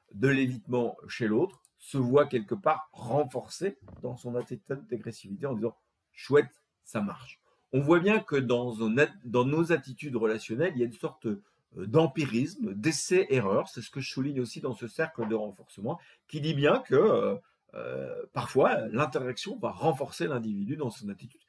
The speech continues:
fût-elle même primitive, y compris même vicieuse, puisque c'est un mot que j'ai utilisé.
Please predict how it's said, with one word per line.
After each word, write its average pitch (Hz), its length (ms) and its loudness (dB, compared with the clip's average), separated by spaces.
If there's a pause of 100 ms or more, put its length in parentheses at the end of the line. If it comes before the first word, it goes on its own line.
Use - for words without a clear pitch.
(120)
fût-elle 131 360 0
même 196 280 2 (280)
primitive, 156 540 -2 (220)
y 113 60 -14
compris 104 320 -4
même 127 200 0 (200)
vicieuse, 139 420 -6
puisque - 260 -18
c'est 104 140 -12
un 101 40 -4
mot 131 100 -4
que 113 80 -12
j'ai 110 80 -8
utilisé. - 480 -16